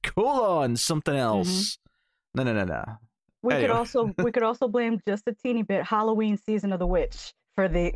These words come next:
Speaker 2: for the sub, the sub, um, title, title. <laughs>
Speaker 1: Was that the,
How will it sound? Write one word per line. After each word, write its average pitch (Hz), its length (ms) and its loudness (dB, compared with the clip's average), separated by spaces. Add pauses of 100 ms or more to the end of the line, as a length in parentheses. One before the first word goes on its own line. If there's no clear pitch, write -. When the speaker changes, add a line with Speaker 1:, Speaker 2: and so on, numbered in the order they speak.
Speaker 2:
for 202 120 0
the 165 460 -4
sub, 226 380 0 (480)
the 208 80 -2
sub, 247 380 0 (260)
um, 175 720 -2 (340)
title, 175 340 -2
title. 180 320 -2 (140)
<laughs> - 220 -4 (1400)
Speaker 1:
Was - 60 -6
that 381 140 0
the, 359 100 -2